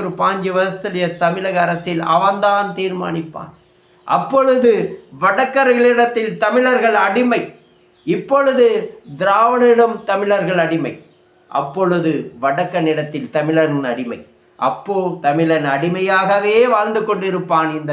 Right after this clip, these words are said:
தேசத்தில், தமிழர் தேசத்தில். தமிழன் தமிழ்நாட்டை ஆள முடியாது. இதுதான் பிரச்சனை. இவ்வளவு சிஸ்டம் இங்க ப்ராப்ளமா இருக்கு. இதுதான், இதுதான் ப்ராப்ளம். பாதி தமிழன் பி ஜே பி கிட்ட போய், எப்படியாவது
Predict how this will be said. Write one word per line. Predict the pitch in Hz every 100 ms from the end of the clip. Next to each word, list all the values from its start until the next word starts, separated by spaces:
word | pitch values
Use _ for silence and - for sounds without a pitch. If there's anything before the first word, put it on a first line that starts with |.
| 135
தேசத்தில், | 165 165 165 156 139 -
தமிழர் | - 143 135 123
தேசத்தில். | 127 131 - 117 110 - _ _ 156
தமிழன் | 165 175 170 147
தமிழ்நாட்டை | 151 160 156 151 151 139 135
ஆள | 160 180 160
முடியாது. | 127 113 107 - _ _ _ _ _ _ _ _
இதுதான் | 147 180 262 277 269
பிரச்சனை. | 240 226 - - - _ 143
இவ்வளவு | 170 277 277 -
சிஸ்டம் | 254 - 311 277
இங்க | 254 233
ப்ராப்ளமா | 214 214 220 214 202
இருக்கு. | 160 - - _ _ _ _ _ _ 160
இதுதான், | 156 190 220 - - _ - 143
இதுதான் | 208 240 196
ப்ராப்ளம். | 185 190 180 - - _ _ _ _ _ _
பாதி | 185 247 302 262 269
தமிழன் | 254 240 240 269 - _ _ _ _ _
பி | - 160 240
ஜே | 240 170
பி | 160
கிட்ட | 151 151 156
போய், | 202 165 123 127
எப்படியாவது | - 165 196 254 302